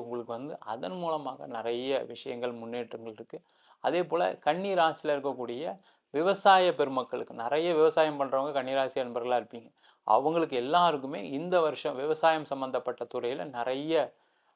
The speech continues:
வளர்ச்சிகள் உண்டு, நிறைய வியாபாரம் நல்லா ஆகும். உங்களுடைய வி-, விவசாயம் சம்பந்தப்பட்ட துறையில நிறைய வெற்றி பெறுவதற்கான வாய்ப்புகள் உண்டு. அதனால இந்த வருஷம் அதற்கான முயற்சிகளை கண்டிப்பா செய்யலாம். அதே போல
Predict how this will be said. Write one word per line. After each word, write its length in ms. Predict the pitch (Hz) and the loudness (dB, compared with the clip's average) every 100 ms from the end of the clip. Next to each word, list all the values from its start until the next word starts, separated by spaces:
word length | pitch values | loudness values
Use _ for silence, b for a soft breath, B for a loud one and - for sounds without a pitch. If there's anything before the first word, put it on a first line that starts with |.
| _ 127 | _ 4
வளர்ச்சிகள் 520 | 135 160 - 147 131 | 6 4 0 0 0
உண்டு, 320 | 117 117 165 | -2 -4 -4
நிறைய 360 | 139 117 135 135 | -2 0 2 2
வியாபாரம் 540 | 120 123 135 143 127 | 4 6 8 6 4
நல்லா 320 | 113 117 127 | -2 2 4
ஆகும். 240 | 110 123 - | 4 -2 -6
உங்களுடைய 400 | 120 120 117 110 107 - _ _ _ _ _ _ _ _ _ - | -2 0 2 0 -2 -6 _ _ _ _ _ _ _ _ _ -20
வி-, 260 | 147 131 123 | -14 -10 2
விவசாயம் 420 | 139 135 160 151 | 2 6 6 6
சம்பந்தப்பட்ட 520 | 143 135 127 123 120 | 0 -2 -4 -4 -4
துறையில 460 | 110 120 123 120 147 180 b b - | -4 -4 -4 -4 -6 -6 b b -2
நிறைய 340 | 117 135 147 | 0 2 2
வெற்றி 300 | 127 127 175 | 2 0 0
பெறுவதற்கான 560 | 151 139 127 113 117 110 | 0 0 -2 -4 -4 -2
வாய்ப்புகள் 480 | 113 123 123 120 110 | 0 0 0 -2 -2
உண்டு. 280 | 107 107 - - b b 113 | -6 -10 -12 -16 b b -8
அதனால 220 | 117 175 | -6 -4
இந்த 360 | 135 170 190 | -6 0 4
வருஷம் 400 | 175 151 139 175 | 6 4 0 -4
அதற்கான 520 | 165 123 123 117 113 110 | -2 0 0 -2 -4 -4
முயற்சிகளை 500 | 110 139 139 139 151 | -6 -8 -8 -10 -8
கண்டிப்பா 500 | 113 113 120 - 170 190 _ _ | -8 -8 -8 -6 -8 -8 _ _
செய்யலாம். 440 | - 113 107 - B B B | -6 -4 -4 -8 B B B
அதே 180 | - 175 185 | -2 0 4
போல 160 | 180 | 6